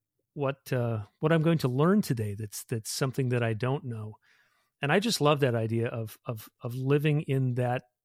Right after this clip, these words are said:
anticipation, um, because it makes life way more fun. It's not like, "Well, if I can get a Ferrari by the end of twenty twenty-four, we'll be good."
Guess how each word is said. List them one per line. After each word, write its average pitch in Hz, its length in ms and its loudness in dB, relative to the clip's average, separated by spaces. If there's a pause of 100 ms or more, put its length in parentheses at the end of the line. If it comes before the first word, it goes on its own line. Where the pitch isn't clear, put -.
(140)
anticipation, 127 1080 -4 (720)
um, 123 460 -2
because 151 280 0
it 185 60 -2
makes 185 240 -2
life 185 240 0
way 190 140 0
more 185 220 -2
fun. 185 320 -6
It's - 160 -8
not 160 120 -2
like, 147 200 -2
"Well, 180 200 -2
if 139 80 -4
I 123 100 -2
can 120 120 -4
get 160 120 2
a 156 40 2
Ferrari 143 480 2
by 107 200 -4
the 123 100 -2
end 135 100 0
of 117 80 0
twenty 135 300 0
twenty-four, 123 760 -4
we'll 120 220 -4
be 170 200 -4
good." 143 340 0